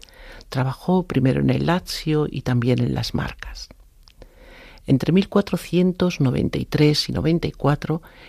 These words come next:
estuvo al servicio del Papa Alejandro sexto, al que parece que hizo un retrato.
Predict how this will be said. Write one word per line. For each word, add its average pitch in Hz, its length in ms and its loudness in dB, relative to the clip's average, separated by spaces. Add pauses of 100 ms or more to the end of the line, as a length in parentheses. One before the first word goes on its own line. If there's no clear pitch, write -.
estuvo 196 520 0
al 190 120 0
servicio 147 680 0
del 131 200 -2
Papa 143 440 0
Alejandro 131 560 0
sexto, - 580 -6 (440)
al 123 180 4
que - 140 0
parece 151 540 0
que - 140 0
hizo 127 320 -2
un 143 140 0
retrato. - 580 -8